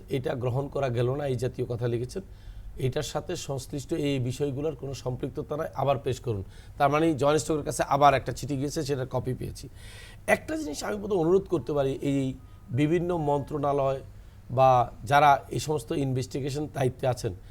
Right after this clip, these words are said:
আমার মনে হয় ওনারা যদি এই ডিসক্রিপশনটা রাখেন, ভালো হয়, যে তদন্ত চালাচালি, এই যে তদন্ত করা উপলক্ষে যে তথ্য চালাচালি হচ্ছে, এগুলো এখনই তাৎক্ষণিকভাবে পাবলিকলি প্রচার না করে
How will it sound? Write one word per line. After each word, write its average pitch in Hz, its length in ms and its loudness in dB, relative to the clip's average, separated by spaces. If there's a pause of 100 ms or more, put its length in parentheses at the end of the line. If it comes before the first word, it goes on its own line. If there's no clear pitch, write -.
(240)
আমার 202 240 -4
মনে 175 240 0
হয় 180 100 2
ওনারা 165 300 4
যদি 156 260 2
এই 143 80 2
ডিসক্রিপশনটা 147 720 -2
রাখেন, 120 460 0
ভালো 131 280 4
হয়, 120 220 4 (420)
যে 135 120 2 (120)
তদন্ত 180 600 6
চালাচালি, 160 600 4
এই 156 200 2
যে 135 120 0
তদন্ত 151 380 -2
করা 165 180 2
উপলক্ষে 156 380 2
যে 160 220 0
তথ্য 151 260 -4
চালাচালি 143 460 2
হচ্ছে, 120 320 0 (440)
এগুলো 156 280 4
এখনই 170 480 2
তাৎক্ষণিকভাবে 160 720 0
পাবলিকলি 135 500 -2
প্রচার 131 380 -2
না 120 140 0
করে 117 260 -2